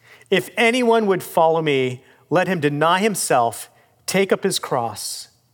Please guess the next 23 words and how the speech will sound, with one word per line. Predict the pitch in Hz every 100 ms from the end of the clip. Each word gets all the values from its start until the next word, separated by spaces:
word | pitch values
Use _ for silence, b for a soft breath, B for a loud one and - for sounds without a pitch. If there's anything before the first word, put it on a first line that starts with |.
| -
and | 127
follow | - 120 117
me. | 117 113 104 - _ _ _ b b b b
For | - 196
whoever | 196 226 233
would | 202 -
save | - 208 220
his | 202 175
life | 165 160 -
will | 156
lose | 147 170 170
it, | 135 120
but | 170
whoever | 135 165 185 170 160
loses | 143 180 233 226 214
his | 180
life | 147 147 147
for | -
my | 139 143 143
sake | - 139 127 - -
will | 127
find | 120 - 135 139 139
it. | 120 110 -